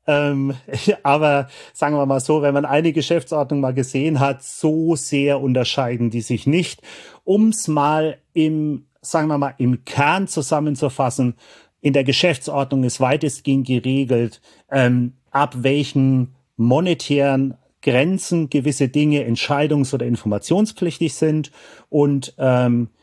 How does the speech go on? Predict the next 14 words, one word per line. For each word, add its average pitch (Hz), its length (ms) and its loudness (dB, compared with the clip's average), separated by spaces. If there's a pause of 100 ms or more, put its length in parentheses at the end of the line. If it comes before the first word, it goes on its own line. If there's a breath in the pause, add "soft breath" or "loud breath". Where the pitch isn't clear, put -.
(240)
das - 500 -2
Zweite 127 400 0
ist, 131 400 -2
das 113 300 0
interdisziplinäre 120 1080 0
Verhältnis 113 560 0
zwischen 120 260 -2
Aufsichtsrat 107 680 -4
und 98 100 -6
Vorstand 95 540 -6
diesbezüglich - 680 -4
geklärt - 380 -10
ist. - 240 -16 (340)
Ja. 101 80 -16